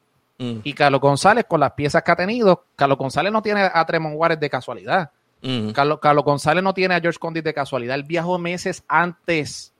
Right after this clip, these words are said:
Speaker 1: A reclutar.
Speaker 2: para hablar con ellos, para reclutarlo. Y
Speaker 1: Ujú.
Speaker 2: esa es la diferencia de un técnico como Carlos González a diferentes técnicos del baloncesto superior nacional Carlos González, si miras hasta cierto punto a Eddie Casiano, en cuestión de, ellos son G M,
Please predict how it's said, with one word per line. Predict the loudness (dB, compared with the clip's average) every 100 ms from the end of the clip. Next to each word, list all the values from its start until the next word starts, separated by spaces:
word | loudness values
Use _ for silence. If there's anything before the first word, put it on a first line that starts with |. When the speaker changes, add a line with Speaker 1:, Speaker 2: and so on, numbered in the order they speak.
| _ -16 -12
Speaker 1:
A |
reclutar. | -10 -2 4
Speaker 2:
para | 6
hablar | 4 2 -2
con | 0 -2 0
ellos, | -4 -2 -2 -4 0
para | 0 0
reclutarlo. | -2 -4 -2 -2 0 0 0 0 0 0 -4 _ _ _ _ _ _
Y | -6 -4
Speaker 1:
Ujú. | -2
Speaker 2:
esa | 0
es | 0
la |
diferencia | 0 0 -2 -2 -2 -2
de |
un | -2
técnico | -4 -6 -6 -8
como | -6 -6
Carlos | -6 -6 -4
González | -6 -4 -4 -4
a |
diferentes | -6 -10 -10 -8 -4
técnicos | -4 -4 -6 -6
del | -4
baloncesto | -6 -6 -10 -10
superior | -8 -4 -4 -2
nacional | -4 -2 -2 -4 _ _ _ _ _ -4
Carlos | 2 2 4
González, | 2 0 2 4 4 -2 -4 _ _
si | -12 -8
miras | -4 -2
hasta | 0 -2
cierto | -4 -4 -2
punto | -2 0
a | 0
Eddie | 2
Casiano, | 0 2 -2 -2
en |
cuestión | -6 -6 -2 0
de, | 0 -2 _ -6
ellos | -4 -4
son | -4 -6
G | -2 -2
M, | 0 -2